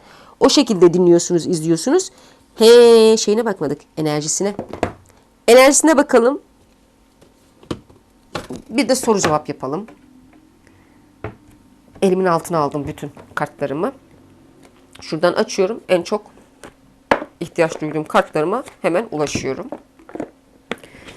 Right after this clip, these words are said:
Ben sizlerden bir şey saklamıyorum arkadaşlar. Niye saklayayım ya? Biz burada artık bir aile olduk. Ben samimiysem samimiyim. Buzdolabı gibi bir insan olamam ben.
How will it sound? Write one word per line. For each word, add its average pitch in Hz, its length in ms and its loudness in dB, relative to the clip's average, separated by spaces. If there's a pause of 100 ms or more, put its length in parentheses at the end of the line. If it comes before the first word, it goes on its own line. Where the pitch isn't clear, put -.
(340)
Ben 311 100 0
sizlerden 220 500 -2
bir - 60 -10
şey 220 100 -4
saklamıyorum 160 600 -2
arkadaşlar. 139 540 -8
Niye 175 160 -6
saklayayım 120 640 -8
ya? 123 200 -14
Biz 156 180 -12
burada 165 220 -6
artık - 360 -4
bir - 160 -2
aile 139 180 0
olduk. 131 400 -8 (1040)
Ben - 60 -12
samimiysem 202 720 -2
samimiyim. 175 640 -4 (1300)
Buzdolabı 175 440 2
gibi 160 260 -8
bir 165 120 -6
insan 160 320 -8
olamam 156 400 -4
ben. 135 120 -10